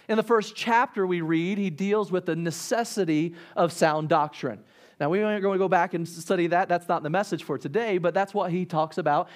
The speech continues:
as he writes to Timothy in chapter one. In chapter number two, Paul writes to Timothy, and he's dealing, uh, with the conduct of public worship in chapter two and, and how a,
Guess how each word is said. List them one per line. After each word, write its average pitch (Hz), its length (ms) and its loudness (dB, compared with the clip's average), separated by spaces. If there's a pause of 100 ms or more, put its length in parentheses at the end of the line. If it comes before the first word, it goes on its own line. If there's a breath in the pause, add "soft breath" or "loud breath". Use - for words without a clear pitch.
as 143 140 0
he 165 60 0
writes 143 220 0
to 143 60 -14
Timothy 139 300 -4
in 147 80 -4
chapter 147 340 -2
one. 214 260 -4 (380 loud breath)
In 233 100 2
chapter 185 280 4
number 180 180 0
two, 247 260 -2
Paul 190 280 2
writes 175 240 2
to 165 80 -8
Timothy, 175 500 -2
and 185 100 -2
he's 147 200 -2
dealing, 185 560 -2 (260 loud breath)
uh, 165 560 6
with 208 220 2
the 208 80 0
conduct 247 640 0
of - 180 -2
public 196 480 0
worship 151 540 -2 (280 soft breath)
in 139 100 -4
chapter 143 380 0
two 147 380 -2
and, 127 120 -6 (220 loud breath)
and 139 160 -2
how 185 540 4
a, 143 380 2